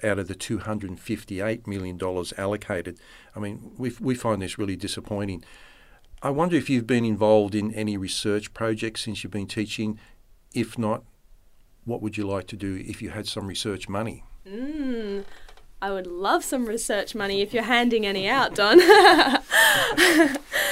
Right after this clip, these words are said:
Speaker 2: So it's, it is quite shocking to hear, hear it in those statistics, how little kind of research is valued when we consider our profession to be one that we would hope is in,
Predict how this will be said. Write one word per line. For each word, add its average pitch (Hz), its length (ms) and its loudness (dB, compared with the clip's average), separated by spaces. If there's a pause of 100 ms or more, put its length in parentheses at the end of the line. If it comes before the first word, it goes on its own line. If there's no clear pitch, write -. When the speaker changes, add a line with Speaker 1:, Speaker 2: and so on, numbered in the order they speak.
(460)
Speaker 2:
So 330 220 6
it's, 294 160 2 (100)
it 269 140 8
is 415 120 6
quite - 220 -4
shocking 240 380 -2
to 247 120 2
hear, 220 520 -2
hear 226 260 0
it 202 80 0
in 202 140 -4
those 196 200 -6
statistics, - 1000 -10
how 196 260 -4
little 185 600 -6
kind 190 220 -10
of 196 140 -10
research 190 400 -6
is 196 140 -8
valued 180 480 -4
when 190 160 -2
we 196 100 0
consider 214 500 -4
our 175 160 -2
profession 190 600 -8
to - 100 -12
be 190 160 -6
one 185 400 -6 (480)
that - 180 2
we 339 120 4
would 240 160 4
hope 233 480 -2
is 190 180 2
in, 208 160 -4